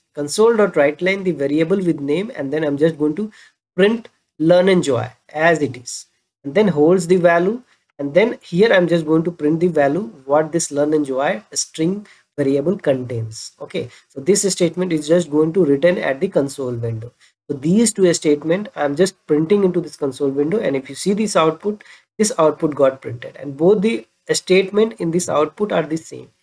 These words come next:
The variable with name, learn joy, holds the value. This is awesome YouTube channel to learn programming. Similarly, in the second statement, this is the same output got printed.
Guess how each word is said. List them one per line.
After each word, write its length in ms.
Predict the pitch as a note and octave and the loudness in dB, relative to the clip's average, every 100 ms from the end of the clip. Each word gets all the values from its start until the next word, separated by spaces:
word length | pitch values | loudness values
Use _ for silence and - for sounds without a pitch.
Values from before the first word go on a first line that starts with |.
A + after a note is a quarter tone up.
| _ _ - | _ _ -18
The 60 | |
variable 500 | B2 C#3 D3+ F3+ G3+ | -2 2 4 4 4
with 200 | G3+ F#3+ | 2 0
name, 320 | F3 F3+ G#3 G#3+ | 2 2 2 -2
learn 360 | C#3 C#3 D#3+ | 0 2 2
joy, 320 | D#3 D#3 F3 | 2 2 2
holds 300 | D#3 D#3 F#3 | 2 4 4
the 80 | E3 | 2
value. 320 | D#3+ D#3 E3+ | 0 0 -2
This 240 | E3+ D#3+ G#3 | -6 -8 -8
is 140 | G3+ - | -6 -2
awesome 360 | E3+ - G#3 | 0 0 -2
YouTube 320 | E3 D#3+ E3 | -2 -2 -6
channel 260 | - D3 E3 | -8 -4 -4
to 140 | F3 | -4
learn 260 | C#3+ C3+ C3+ | 0 0 0
programming. 420 | B2+ A2+ A2+ - _ | -4 -10 -10 -14 _
Similarly, 460 | D3 D3+ E3 A3 F#3+ | -2 2 4 2 0
in 80 | |
the 80 | D#3 | -2
second 420 | - A#2 F3+ G#3+ | -6 -4 0 2
statement, 560 | G3+ C3+ A#2 A#2 D3 F3+ _ _ - | 2 -2 -8 -10 -12 -14 _ _ -6
this 120 | E3 | -4
is 120 | G#3 | -2
the 80 | G#3 | 0
same 360 | - G3+ A3 G3+ | 2 2 4 4
output 340 | E3+ E3+ C#3+ | 4 0 -4
got 220 | C3+ B2 | -4 -4
printed. 300 | - - - | -10 -20 -20